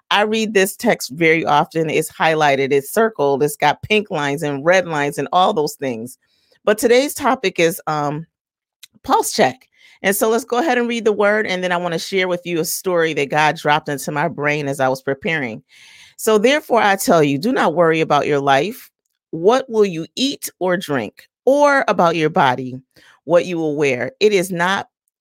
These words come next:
is not life more important than food and the body, more important than clothes? Look at the birds in the air. They do not sow or reap or store away in barns,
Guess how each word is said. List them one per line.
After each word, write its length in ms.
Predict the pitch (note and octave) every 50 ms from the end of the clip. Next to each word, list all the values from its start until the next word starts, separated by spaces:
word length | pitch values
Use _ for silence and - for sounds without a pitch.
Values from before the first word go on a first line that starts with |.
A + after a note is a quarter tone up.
| -
is 220 | - G3+ A3+ A3 G#3
not 260 | G#3 G#3+ A3 A3+ -
life 600 | G3+ G3 G3 F3+ E3 C3+ C3 D#3 - - - _ -
more 280 | E3+ F3+ F3+ F#3 F3+
important 500 | E3+ F3+ - - - F#3 F3 - E3+ D3
than 160 | - D#3 D3+
food 580 | D3+ D3+ - - G#3+ G#3+ G#3+ G#3+ G#3 G#3 G#3+ G#3 - _ -
and 220 | D#3 E3+ E3+ E3 D#3+
the 80 | E3
body, 600 | D#3 D#3+ C#3+ C#3+ C3+ C3+ B2 A#2 A2 G#2+ C#3 D#3 _ _ _ _ _ _ _ _ -
more 320 | D3+ F3+ F#3+ G#3 A#3 B3
important 560 | B3+ B3 A#3+ - - B3 G3+ G#3 F3 F3+ D#3+
than 160 | E3+ D#3 D3
clothes? 760 | - - - G3+ D#3+ D3+ B2 G#2 E2 B1 - - - - - _ _ _ _ _ _ _ _ _ _ _ _ _ _ - - _ -
Look 220 | - F#3+ C4+ D4 F4+
at 120 | D#4+ -
the 80 | C#4 G#3
birds 340 | A3+ G#3+ G#3+ G#3+ G#3 -
in 80 | G#3+ G#3+
the 160 | G#3+ G#3 - E3
air. 360 | D3+ C3+ B2+ B2+ B2+ C#3 D#3 - _ _
They 120 | - G3+ G#3+
do 120 | G#3 A#3+
not 220 | A3+ G3+ E3+ - -
sow 480 | - - A3+ G#3 A3+ A#3 A#3+ A#3+ - - -
or 340 | - F#3+ G3 G3 G3 G3 F#3+
reap 480 | - E3 E3+ F3 C#3+ - - - - - - _ _ _ _ _ -
or 220 | - G#3+ B3+ B3+ B3+
store 360 | B3+ - - F#3 E3+ D#3 C#3+
away 480 | C3+ C3 D3 D3+ C#3+ A#2 G2 - - -
in 180 | D3+ D#3 D3+ C3+
barns, 600 | E3 D#3 D#3 C#3 B2+ C3 - - - - -